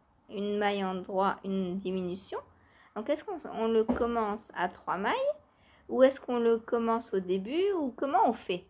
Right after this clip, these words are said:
C'était pas écrit. Donc, j'ai, j'ai cherché, hein, j'ai tricoté en, voilà,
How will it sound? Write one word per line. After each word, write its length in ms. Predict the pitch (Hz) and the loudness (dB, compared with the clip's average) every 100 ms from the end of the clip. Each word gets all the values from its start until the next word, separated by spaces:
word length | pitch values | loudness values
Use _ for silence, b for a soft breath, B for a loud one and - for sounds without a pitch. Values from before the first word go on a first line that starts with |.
| _ - | _ -10
C'était 200 | 196 226 | -2 0
pas 160 | 294 | 2
écrit. 400 | 294 - - 202 175 | 0 -4 -8 -8 -2
Donc, 200 | 240 277 | 0 0
j'ai, 520 | 262 214 196 185 190 | 2 4 6 4 0
j'ai 240 | 190 175 170 | 0 0 0
cherché, 380 | - 160 - 622 - - _ - | -4 -12 -2 -2 -2 -14 _ -8
hein, 140 | 427 480 | -6 -4
j'ai 140 | 269 196 | -4 -4
tricoté 600 | - 220 220 - 247 247 | -4 -2 -2 -2 -2 0
en, 260 | 175 175 196 b b b b b b - - | 0 0 -4 b b b b b b -20 -8
voilà, 280 | 208 190 | 2 6